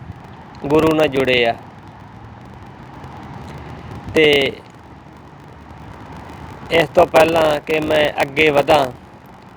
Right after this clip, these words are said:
ਜਿੰਨੇ ਸਾ-, ਸਾਡੇ ਵੱਡੇ ਛੋਟੇ ਭੈਣ ਭਾਈ, ਸੱਜਣ ਮਿੱਤਰ, ਬਾਲ ਬੱਚੇ ਸੁਰਜੀਤ ਬਾਜਾਖਾਨਾ YouTube ਚੈਨਲ ਨੂੰ ਦੇਖਦੇ ਹੋ,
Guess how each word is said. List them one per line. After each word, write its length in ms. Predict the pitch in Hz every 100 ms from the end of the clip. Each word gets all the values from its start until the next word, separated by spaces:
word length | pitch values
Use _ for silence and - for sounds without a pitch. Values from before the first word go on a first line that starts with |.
| - - - - - - -
ਜਿੰਨੇ 400 | 139 151 156 160 156 151 - -
ਸਾ-, 220 | - 156 - 147
ਸਾਡੇ 500 | 151 151 156 147 135 - - - - - - 151
ਵੱਡੇ 440 | 160 139 151 147
ਛੋਟੇ 760 | 139 - 151 143 151 147 139 - - -
ਭੈਣ 260 | 156 147 143
ਭਾਈ, 500 | 160 147 139 131 120 -
ਸੱਜਣ 280 | 151 139 147
ਮਿੱਤਰ, 600 | 147 143 151 139 135 131 - - - - - -
ਬਾਲ 240 | 147 147
ਬੱਚੇ 440 | 139 139 147 135 120 - - - - - - - - - - - - -
ਸੁਰਜੀਤ 400 | - 170 156 165
ਬਾਜਾਖਾਨਾ 640 | 156 160 156 143 151 151
YouTube 400 | 151 143 151 156
ਚੈਨਲ 360 | 143 156 147 147
ਨੂੰ 140 | 147 135
ਦੇਖਦੇ 420 | 143 143 139 147
ਹੋ, 180 | 143